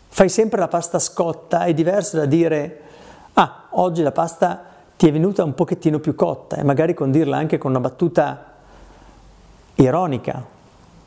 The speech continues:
e non sarcastica, perché ironia è qualcosa che ci diverte, è qualcosa che può piacere.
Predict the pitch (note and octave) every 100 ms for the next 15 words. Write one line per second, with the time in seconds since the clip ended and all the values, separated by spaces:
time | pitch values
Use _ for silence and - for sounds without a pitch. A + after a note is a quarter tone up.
0 | _ - - _ _ _ - C3+ A#2+ C#3
1 | D#3 C#3+ B2 A2+ A#2 G#2+ - - - -
2 | - - - - - - - - - -
3 | B2 C#3 B2+ C3 C3 C3 D#3+ G#3 A#3 A3+
4 | - D#3 C3+ C3 A#2 A#2 A2+ A#2+ A2 A2
5 | A2+ A#2 - D3+ C3+ B2+ C3 B2 A#2 B2
6 | B2+ B2 B2 - A#2 A2+ A#2 A2+